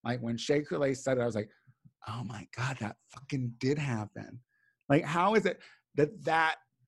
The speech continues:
completely just, I mean, I can remember every time she yelled "Jew" on the, on the microphone, but, like, that, I don't know,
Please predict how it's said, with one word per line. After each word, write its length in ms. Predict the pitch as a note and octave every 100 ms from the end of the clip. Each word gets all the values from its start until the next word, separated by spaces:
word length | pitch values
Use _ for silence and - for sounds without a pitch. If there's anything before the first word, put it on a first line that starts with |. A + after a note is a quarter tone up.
| _ -
completely 840 | E3 D3 - G3 G#3 F#3 E3+ D3+
just, 540 | C3+ C#3+ B2+ B2 - _ _ _ _ _ _ _ _ _ -
I 80 | F#3
mean, 140 | F#3
I 120 | E3+ F#3+
can 160 | G3+
remember 460 | F3+ F3 E3 D#3 - D#3+
every 200 | E3 E3
time 320 | D#3+ D#3+ D#3
she 160 | -
yelled 300 | C#3+ D3+ B2+
"Jew" 380 | A2 A2 D3+ D3
on 180 | B2 A#2+
the, 300 | A#2 A#2 B2+
on 240 | C3+ C3 B2+
the 340 | A#2 A#2 - -
microphone, 640 | C#3+ D#3 C3+ A#2+ G#2+ G2+
but, 240 | G#2 A2+ -
like, 200 | A2+ G#2+ A#2
that, 140 | D3 - - _ _ _ _ _ _ _ _ _ _ _ _ _ _ _ _ G2
I 40 |
don't 140 | G2 F#2+
know, 240 | F#2 F#2